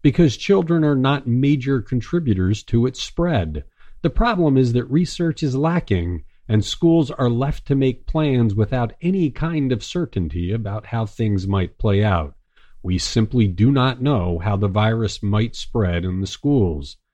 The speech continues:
Many authorities on children say getting them back into school buildings is key to their educations and psychological health. "Masks and social distancing in schools will help stop the spread of covid nineteen,"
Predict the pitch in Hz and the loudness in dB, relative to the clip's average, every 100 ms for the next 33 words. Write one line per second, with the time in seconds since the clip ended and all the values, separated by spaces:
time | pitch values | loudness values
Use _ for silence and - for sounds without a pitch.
0 | _ 107 160 185 143 - 175 180 95 90 | _ -4 0 2 2 2 2 2 2 2
1 | 80 87 82 76 98 82 143 185 - 123 | 0 -2 -2 -4 -6 -4 -6 -6 -6 -6
2 | 104 117 156 151 127 110 95 123 - 123 | -2 0 0 0 0 0 -2 -6 -4 -2
3 | 107 - - 151 117 90 87 82 117 143 | -2 -4 -4 0 0 0 -2 -2 -4 -4
4 | 107 110 - - - 185 113 - 104 98 | -2 -4 -6 -6 -2 0 0 -2 -2 -2
5 | 107 120 123 - 151 147 151 143 127 - | 0 -2 -2 0 -2 -2 -4 -4 -4 -2
6 | 110 98 143 117 113 120 139 98 90 80 | -2 -2 -6 -6 -2 -2 -2 -4 -6 -6
7 | 82 82 104 - - _ - _ - 113 | -4 -2 -4 -6 -20 _ -20 _ 0 0
8 | 139 123 - - 113 95 - 165 - 139 | 2 -2 -4 0 0 0 0 0 2 0
9 | 107 160 156 135 107 - 113 104 95 - | 0 0 -2 -2 -2 -2 0 0 -2 -2
10 | 120 113 113 98 107 92 131 120 - - | 0 2 2 0 -4 -4 -4 -6 -8 -2
11 | 165 160 - 104 - 98 90 82 - 98 | -2 -2 -4 -6 0 0 0 -2 0 0
12 | 95 92 95 90 - 127 104 87 85 | 0 -2 -2 -2 -2 0 0 0 -4